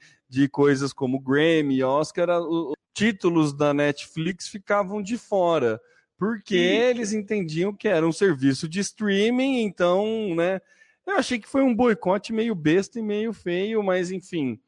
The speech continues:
Speaker 1: é uma coisa que, é, é uma parceria de cinema, então eu não sei bem como é que funciona ali.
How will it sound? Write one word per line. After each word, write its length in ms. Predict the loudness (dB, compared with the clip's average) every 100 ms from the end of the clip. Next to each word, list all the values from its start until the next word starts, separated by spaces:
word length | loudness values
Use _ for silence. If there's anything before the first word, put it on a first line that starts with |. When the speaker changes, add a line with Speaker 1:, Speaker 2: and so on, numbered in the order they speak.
| _ _ _ -6
Speaker 1:
é 80 |
uma 180 | -4 -4
coisa 380 | -2 0 0 -4
que, 880 | -4 -2 0 0 2 2 2 0 -4 -10 _ _ _ -12
é, 460 | -6 -4 -2 0 0
é 40 |
uma 140 | -2
parceria 500 | 0 -2 0 0 0
de 80 | -2
cinema, 960 | -6 -4 0 0 2 0 0 0 -2 -2
então 400 | -2 0 0 2
eu 60 |
não 80 | 0
sei 200 | -2 -2
bem 140 | -2 -4
como 180 | -4
é 60 | -6
que 80 | -6
funciona 520 | -10 -8 -4 -2 0
ali. 240 | -2 -2